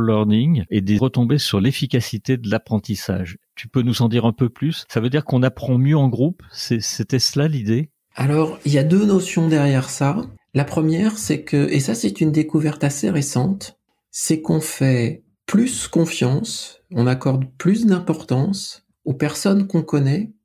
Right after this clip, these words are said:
Speaker 2: que à l'autorité qu'elles représentent. Et c'est d'actualité. Je ferai beaucoup plus confiance et j'apporterai plus d'intérêt, donc je serai plus attentif à ce que me dira mon voisin sur la mécanique automobile parce qu'il m'a dépanné un jour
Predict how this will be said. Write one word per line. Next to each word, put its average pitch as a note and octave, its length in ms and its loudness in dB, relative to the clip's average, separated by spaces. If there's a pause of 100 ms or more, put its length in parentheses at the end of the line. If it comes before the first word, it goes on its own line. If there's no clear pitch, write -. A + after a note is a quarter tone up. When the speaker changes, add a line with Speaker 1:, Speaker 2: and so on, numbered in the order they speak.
(400)
Speaker 2:
que D#3 320 0
à C#3 100 0
l'autorité D#3 600 2
qu'elles E3 160 2
représentent. C3 720 -2 (240)
Et - 80 -2
c'est - 180 -2
d'actualité. C3 800 0 (240)
Je D3 260 4
ferai D#3+ 260 0
beaucoup G3 380 2
plus F#3+ 180 2
confiance F3 760 0 (320)
et A#2+ 120 4
j'apporterai A#2+ 560 0
plus F3 220 2
d'intérêt, C3+ 640 0
donc A#2 180 0
je A#2 80 2
serai G#2+ 360 -2
plus G#2+ 240 0
attentif - 680 -4 (140)
à A#2 180 -2
ce C3 200 0
que C3 160 2
me B2+ 160 4
dira B2+ 640 0 (340)
mon A#2 300 2
voisin C#3+ 760 2
sur - 280 -4
la G#2 80 2
mécanique B2 440 0
automobile A#2+ 800 0 (260)
parce - 240 -6
qu'il B2+ 280 0
m'a A2 140 0
dépanné C3+ 500 2
un B2+ 120 2
jour A#2+ 640 2